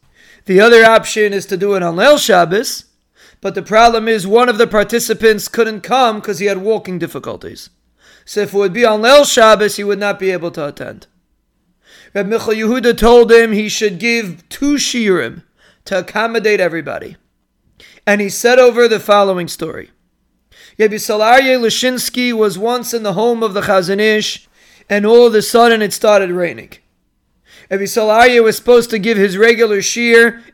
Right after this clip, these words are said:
in a short distance from the Chazon Ish's house, but there was no transportation available. So he asked the Chazon Ish, "Should I trouble myself to go out in the rain? Probably none of the participants will show up,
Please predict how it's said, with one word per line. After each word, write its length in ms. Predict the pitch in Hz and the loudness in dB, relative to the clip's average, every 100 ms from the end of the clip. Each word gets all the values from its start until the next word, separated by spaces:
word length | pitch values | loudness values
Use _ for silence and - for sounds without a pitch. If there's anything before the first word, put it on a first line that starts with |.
| - | -6
in 140 | 208 | -4
a 80 | 196 | -4
short 560 | 175 - 247 240 202 | -6 -6 0 0 0
distance 460 | 226 233 240 226 190 | -2 -4 -4 -8 -6
from 120 | 214 | -6
the 60 | 196 | -4
Chazon 360 | 208 208 190 | 0 0 0
Ish's 280 | 202 190 180 | -6 -6 -4
house, 500 | 170 190 240 285 - _ _ _ _ | 0 4 4 2 -2 _ _ _ _
but 160 | 220 | -6
there 120 | 214 214 | -2 -2
was 160 | 208 | -2
no 200 | 208 262 | 2 2
transportation 880 | 269 247 226 208 208 208 220 196 196 | 2 -2 -2 -4 -4 2 0 0 -6
available. 540 | 175 165 131 - - _ _ _ _ _ _ _ _ | -4 -6 -8 -16 -18 _ _ _ _ _ _ _ _
So 240 | - 226 | -2 2
he 140 | 202 | 6
asked 240 | 233 269 262 | 6 4 0
the 60 | |
Chazon 340 | 247 220 190 190 | 0 0 0 -4
Ish, 360 | 175 - - _ _ _ _ _ _ | -8 -10 -14 _ _ _ _ _ _
"Should 240 | - - 269 | -12 -2 2
I 120 | 262 | 2
trouble 480 | 240 - 247 254 247 | 0 0 4 4 4
myself 680 | 226 202 196 214 190 170 - _ _ | 2 2 4 6 6 2 -6 _ _
to 100 | 202 | -8
go 240 | 180 214 | -4 2
out 180 | 208 202 | 2 2
in 100 | 190 | 0
the 80 | 180 | -4
rain? 420 | 180 180 214 240 _ _ _ _ _ _ _ | -2 -2 -4 -8 _ _ _ _ _ _ _
Probably 680 | - 240 254 277 269 254 233 | -4 4 6 6 2 0 -4
none 200 | 240 262 | -2 0
of 80 | 240 | 0
the 80 | |
participants 800 | 233 208 214 233 - 220 214 196 | 0 0 0 0 -2 -4 -4 -6
will 140 | 190 185 | -8 -8
show 240 | - 175 | -4 0
up, 540 | 185 233 311 - _ | 4 4 4 -2 _